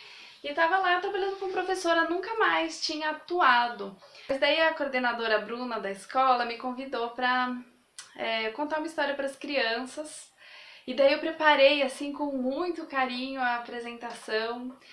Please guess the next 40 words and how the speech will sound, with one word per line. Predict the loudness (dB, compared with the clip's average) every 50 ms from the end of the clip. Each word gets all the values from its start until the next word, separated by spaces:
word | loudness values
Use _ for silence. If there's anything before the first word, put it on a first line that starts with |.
| -20 -20 -20 -20 -20 _ _ _ _ _ _ -14
E | -12 -10 -8 -8 -8 -8 -8 -8 -8 -8 -4
foi | 0 0 0 0 0 -6 -10 -10 -6
maravilhoso, | -4 -4 -2 -2 0 4 4 4 6 6 4 4 4 6 8 8 6 6 2
foi | -4 -2
maravilhoso | 0 0 0 0 -2 -2 -2 -2 -2 -4 -6
pra | -8 -10
mim | -8 -8 -10 -10 -8
estar | -2 0 0 2 2
no | 0 -4 -6
palco | -4 -2 2 4 4 4 4 2 0 -2 -2 -4 -4 -8 -14 _ -20 -20 -20 -20 -20 -20 _ -14
de | -8 -4 -4
novo, | -2 0 0 2 4 6 8 8 8 8 6 4 2 2 4 4 4 4 4
e | 2 0 -2 -2 -4 -4 -4 -2 -2
as | -4 -4 -4
crianças | -6 -8 -8 -6 -8 -8 -10
gostaram | -10 -10 -8 -6 -6 -4 -4 -4
muito. | -4 -4 -4 -4 -2 -2 -2 0 -2 -2 -2 -2 -2 -2 -2 -4 -6 -12 -20 -20 -20 _ _ _ -20 -20 -20 _ -4
E | 2 4
aí | 4 4 4
eu | 2 0
já | 0 0 -2
sabia | 0 -2 -2 -2 -2 -2 -2 -2 -2
que | -2 -2
eu | -4 -2
ia | -2 -4 -4 -4
continuar | -4 -6 -6 -6 -2 0 0 0 0
fazendo | -2 -4 -6 -6 -6 -8 -8
aquilo | -10 -10 -10 -8 -6 -4
ali, | -4 -2 -2 -4 -4
que | -4 -4 -4
não | -4 -4 -6 -4
ia | -4 -4 -4
ter | -4 -6 -8
sido | -8 -8 -8 -6
uma | -4 -4 -6
apresentação | -4 -4 -6 -6 -6 -6 -6 -6 -6 -8 -8 -8 -10
de | -8 -8
uma | -8 -8
única | -8 -8 -8 -10 -8 -8 -8 -6
vez. | -2 -2 -2 -2 -2 -4 -8 -12 -18